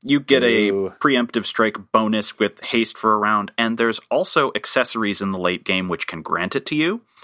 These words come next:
Speaker 1: But, you know, that's basically a way to keep you from chumping things out.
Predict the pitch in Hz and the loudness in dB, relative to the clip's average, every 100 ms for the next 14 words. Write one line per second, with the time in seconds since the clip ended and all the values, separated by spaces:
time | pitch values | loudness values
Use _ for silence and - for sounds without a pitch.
0 | - _ _ _ _ _ - 98 98 - | -20 _ _ _ _ _ 4 4 2 -2
1 | 98 90 82 78 _ _ _ - 113 113 | -4 -2 -2 -4 _ _ _ 0 0 2
2 | 117 113 113 110 104 101 92 95 95 101 | 0 0 0 2 2 2 0 -2 -2 -8
3 | - 110 - 101 - 98 - 101 90 85 | -2 -4 -2 -4 -4 -4 0 0 -2 -6
4 | 87 82 80 78 78 | -6 -6 -4 -2 -4